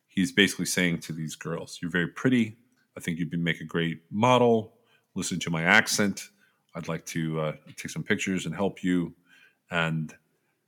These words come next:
uh, despite multiple convictions of different types of sexual misconduct and assault, Wilder never goes to jail for these early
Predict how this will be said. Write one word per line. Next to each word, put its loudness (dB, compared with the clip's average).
uh, -6
despite 4
multiple 2
convictions 2
of -2
different -2
types -2
of -8
sexual -4
misconduct -6
and -4
assault, 4
Wilder 8
never 6
goes 2
to -4
jail 2
for -6
these -6
early -6